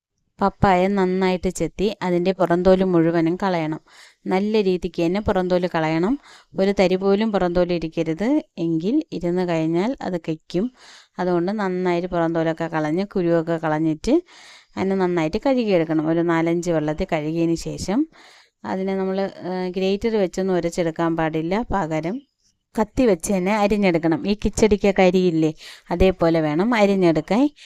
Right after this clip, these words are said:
എന്നിട്ട് അരിഞ്ഞെടുത്തതിന് ശേഷം ഒന്ന് രണ്ട് വെള്ളത്തിൽ ഒന്നും കൂടി കഴുകണം. കഴുകിയതിന് ശേഷം അതിൻ്റെ വെള്ളമൊക്കെ തോരാനായിട്ട് വെക്കണം.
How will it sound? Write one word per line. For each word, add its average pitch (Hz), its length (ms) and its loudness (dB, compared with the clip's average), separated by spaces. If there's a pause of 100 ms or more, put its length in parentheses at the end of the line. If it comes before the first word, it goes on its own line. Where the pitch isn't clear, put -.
(200)
എന്നിട്ട് 202 420 2
അരിഞ്ഞെടുത്തതിന് 196 680 4
ശേഷം 185 380 0 (960)
ഒന്ന് 226 260 4
രണ്ട് 202 260 2
വെള്ളത്തിൽ 165 360 2
ഒന്നും 208 280 2
കൂടി 170 220 4
കഴുകണം. 196 480 4 (100)
കഴുകിയതിന് 196 500 2
ശേഷം 175 380 -4 (420)
അതിൻ്റെ 202 280 0
വെള്ളമൊക്കെ 175 460 4
തോരാനായിട്ട് 185 640 4
വെക്കണം. 226 380 0